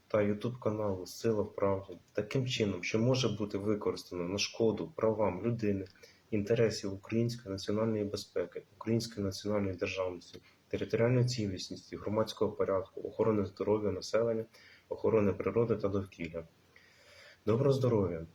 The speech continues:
Слава Україні! Слава українській нації та народу України! Слава всім громадянам держави України, які в той чи інший спосіб всіляко захищають нашу батьківщину, незалежність, суверенітет.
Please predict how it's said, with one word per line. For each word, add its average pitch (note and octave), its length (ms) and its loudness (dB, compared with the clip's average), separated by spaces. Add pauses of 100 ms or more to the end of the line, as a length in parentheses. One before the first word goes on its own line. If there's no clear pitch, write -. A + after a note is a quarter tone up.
(480)
Слава B2 420 6
Україні! A2 640 2
Слава A2+ 380 4
українській G#2 600 0
нації A2+ 340 0
та G2 100 -2
народу G2+ 420 2
України! F2+ 460 -4 (220)
Слава B2 340 0
всім A#2 300 0
громадянам G#2+ 680 2
держави G#2 380 2
України, G#2 540 -4
які G2 260 -10
в - 40 -14
той G#2+ 280 0
чи - 140 -6
інший F#2 300 -8
спосіб - 580 -6 (120)
всіляко G2+ 600 0
захищають G2 540 -2
нашу F#2 220 -2
батьківщину, G#2+ 760 -4
незалежність, G2 600 0
суверенітет. F#2 560 -8